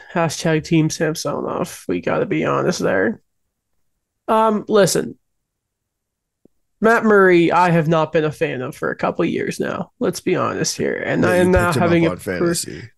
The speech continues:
Speaker 1: And I put that aside, and it has not been worth it, to be honest with you, Alex. Um,
Speaker 2: No.
Speaker 1: e-, even though he ended up getting the win last night, but hey, Freddie Anderson, thank you. Thank you, buddy. Thank you last night for losing. I'm gonna lose to Mike this week in fantasy.
Speaker 2: What?
Speaker 1: Fantastic. Thanks, guys.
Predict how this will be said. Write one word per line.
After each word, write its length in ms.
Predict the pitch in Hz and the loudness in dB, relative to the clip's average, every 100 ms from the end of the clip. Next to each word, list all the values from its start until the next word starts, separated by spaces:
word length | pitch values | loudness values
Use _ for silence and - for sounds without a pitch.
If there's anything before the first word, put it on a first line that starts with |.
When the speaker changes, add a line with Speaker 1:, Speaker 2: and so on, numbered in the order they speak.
| _ - | _ -2
Speaker 1:
And 320 | 185 196 190 | 2 2 2
I 240 | 156 185 | 2 2
put 220 | 180 202 202 | 2 0 2
that 180 | 196 | 4
aside, 580 | 185 170 202 196 202 190 | 4 2 2 4 4 4
and 220 | 180 175 | 2 2
it 160 | 165 160 | 0 0
has 160 | 160 160 | 0 2
not 260 | 165 160 | 0 0
been 140 | 156 156 | -2 -2
worth 260 | 151 147 | -2 -4
it, 120 | - | -8
to 100 | - - | -8 -6
be 100 | - | -4
honest 300 | - - - | -4 -4 -4
with 160 | - | -4
you, 140 | - - | -2 -2
Alex. 420 | - - - - | -2 -4 -6 -4
Um, 460 | - 143 120 110 | -2 -2 -2 -4
Speaker 2:
No. 160 | 117 139 | -2 -2
Speaker 1:
e-, 160 | 180 180 | 0 0
even 180 | 185 | 2
though 120 | 180 180 | 4 6
he 280 | 180 165 | 4 2
ended 240 | 170 180 190 | 2 4 4
up 100 | 180 | 4
getting 260 | 185 185 | 4 6
the 60 | 185 | 6
win 220 | 175 180 | 6 4
last 300 | 175 170 170 | 4 2 2
night, 220 | 180 160 | 2 2
but 100 | 156 | 2
hey, 120 | 160 170 | 2 2
Freddie 360 | - 180 180 | 2 2 2
Anderson, 500 | 180 175 160 165 170 | 2 0 -6 -8 -10
thank 320 | 170 175 180 | -2 -2 0
you. 240 | 175 156 156 | 0 0 0
Thank 240 | 156 175 175 | -2 -2 -2
you, 60 | |
buddy. 280 | 175 160 165 | -4 -4 -4
Thank 260 | 175 180 180 | -2 0 2
you 100 | 170 | 2
last 280 | 165 170 | 2 2
night 160 | 170 170 | -2 -2
for 80 | 170 | -2
losing. 320 | 170 165 - | -2 -2 -4
I'm 80 | 170 | -2
gonna 140 | 180 | 2
lose 200 | 190 202 | 2 2
to 80 | - | 2
Mike 240 | 190 196 | 0 0
this 180 | - 160 | -2 -4
week 200 | 165 151 | -4 -4
in 100 | 165 | -4
fantasy. 440 | 160 156 131 101 113 | 0 2 2 2 0
Speaker 2:
What? 100 | 127 | 0
Speaker 1:
Fantastic. 600 | 170 185 185 185 151 156 _ _ _ - _ _ _ | 0 0 0 -2 -6 -8 _ _ _ -20 _ _ _
Thanks, 280 | 180 190 196 | 0 2 2
guys. 440 | - 156 147 147 | 0 0 0 -4